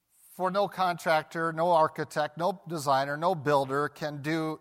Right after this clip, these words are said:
anything without God. For he is our strength, he's our sustenance, he is the one that provides all things. And so we are dependent upon him. And maintaining that dependence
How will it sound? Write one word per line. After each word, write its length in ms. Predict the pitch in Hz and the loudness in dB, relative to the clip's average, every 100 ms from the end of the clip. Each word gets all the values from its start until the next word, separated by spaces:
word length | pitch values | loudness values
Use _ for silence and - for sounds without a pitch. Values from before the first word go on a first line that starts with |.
| - | -8
anything 460 | 175 190 - 127 | -6 -6 -8 -10
without 520 | 131 127 139 139 - | -10 -4 0 0 0
God. 300 | 143 170 90 - _ _ _ _ _ _ _ _ _ _ _ _ _ _ _ _ _ _ _ _ - | -4 -6 -6 -16 _ _ _ _ _ _ _ _ _ _ _ _ _ _ _ _ _ _ _ _ -6
For 120 | 143 | -6
he 160 | 185 | -2
is 120 | 190 175 | 0 4
our 140 | 151 | 2
strength, 520 | - - 190 208 208 | 2 -2 0 0 -4
he's 140 | 185 165 | -8 -4
our 120 | 147 | -4
sustenance, 760 | - 196 180 - 190 202 185 - - | 0 2 0 -2 -4 -4 -6 -16 -20
he 180 | - 202 | -10 -4
is 200 | 208 202 | -2 -2
the 120 | 208 | -4
one 420 | 202 156 135 175 202 - _ | 2 4 4 4 -4 -18 _
that 480 | 160 190 190 190 - - _ _ _ _ - | 2 6 8 6 -2 -20 _ _ _ _ -6
provides 680 | 180 160 175 160 185 175 | -2 6 10 10 8 0
all 260 | - 160 160 | -2 2 2
things. 800 | 156 208 170 104 78 - - - _ _ _ _ _ _ _ | 2 -2 -2 -6 -14 -16 -16 -18 _ _ _ _ _ _ _
And 100 | - | -10
so 160 | - 180 | -4 -2
we 140 | 170 | 2
are 180 | 175 160 - _ | 2 0 -6 _
dependent 440 | - - 202 185 165 | -18 -8 -4 -4 -6
upon 340 | - 175 165 | -2 0 0
him. 200 | 139 107 104 _ _ _ _ _ _ _ _ _ _ _ _ - | -4 -10 -12 _ _ _ _ _ _ _ _ _ _ _ _ -12
And 120 | 165 | -6
maintaining 560 | 185 165 - 214 220 | -6 -6 -6 -6 -2
that 180 | 196 180 | 0 0
dependence 680 | 170 - 214 202 156 175 - | -4 -4 -2 0 -2 -6 -10